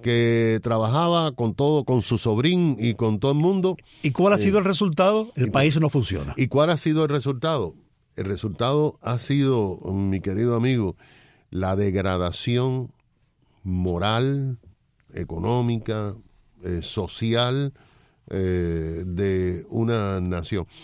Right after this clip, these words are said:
Speaker 1: Fíjate que, ¿cómo podía haber sido Cuba?
Speaker 2: Ujú.
Speaker 1: Bueno, algún día tú debías hacer,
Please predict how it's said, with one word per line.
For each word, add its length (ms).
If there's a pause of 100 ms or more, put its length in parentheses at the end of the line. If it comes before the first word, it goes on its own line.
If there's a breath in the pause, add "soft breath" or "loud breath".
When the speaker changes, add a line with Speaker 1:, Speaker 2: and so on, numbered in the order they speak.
(340 loud breath)
Speaker 1:
Fíjate 340
que, 280 (840)
¿cómo 300
podía 320
haber 220
sido 340
Cuba? 300 (240)
Speaker 2:
Ujú. 140
Speaker 1:
Bueno, 220
algún 240
día 200
tú 140
debías 300
hacer, 320